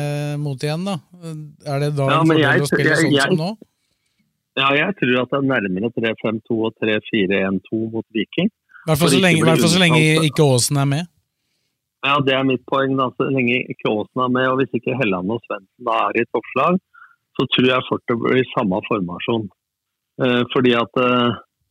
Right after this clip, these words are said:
Speaker 2: det har også fått, eh, Ibrahim Mai da til å senke seg litt og ta ut, eh,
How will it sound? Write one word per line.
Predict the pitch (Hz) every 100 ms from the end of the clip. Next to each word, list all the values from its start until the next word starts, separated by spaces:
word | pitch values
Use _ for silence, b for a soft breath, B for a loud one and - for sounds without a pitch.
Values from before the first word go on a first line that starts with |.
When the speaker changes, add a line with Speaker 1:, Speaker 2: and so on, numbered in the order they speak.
| _ _ _
Speaker 2:
det | 127 127
har | 123
også | 120 139
fått, | - 127 - 131
eh, | 127 120
Ibrahim | 113 120 123
Mai | 117 113
da | 113 110
til | -
å | -
senke | 113 92 _
seg | 98 95
litt | 107
og | 127
ta | - 123 107
ut, | 98 107 -
eh, | 120 113